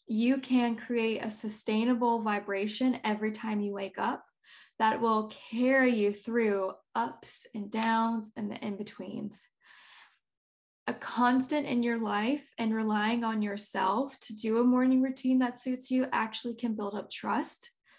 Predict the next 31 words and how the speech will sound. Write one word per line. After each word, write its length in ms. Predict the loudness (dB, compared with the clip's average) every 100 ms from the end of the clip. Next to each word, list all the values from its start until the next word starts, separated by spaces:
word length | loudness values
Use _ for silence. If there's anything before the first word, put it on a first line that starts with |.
| _ _
for 100 | 0
yourself, 580 | 2 0 0 2 2 0 -10 _ _ -20 -20 _ 0
and 480 | 4 4 4 0 -4
it 220 | -4 -4
can 500 | 0 2 4 4 2
allow 480 | 0 0 4 4 4
your 180 | 2 0
day 180 | -2 -4
to 80 |
start 360 | -6 -4 -2 0
out 400 | 0 0 -2 -4
in 100 | -6
a 100 | -4
very 320 | -2 -2 -2
sacred 560 | -4 -4 -4 -4 -4 -2
way. 460 | -2 -2 -2 -4 -6 -20 _ _ _ -2
Um, 600 | 2 2 2 -2 -6 -8 _ _ _ _ -20 -20 -20 _ _ _ _ -6
you 100 | 0
know, 280 | 2 2 -2
because 320 | -2 -2 2
so 180 | 2 4
many 300 | 4 6 4
of 100 | 4
us 360 | 2 0 -2
in 160 | -4 -2
our 200 | -2 -4
culture 500 | -4 -4 -4 -4 -4
and 140 | -2
in 120 | -2
our 120 | 0 -4
society, 840 | -6 -6 -4 -2 -2 0 -2 -4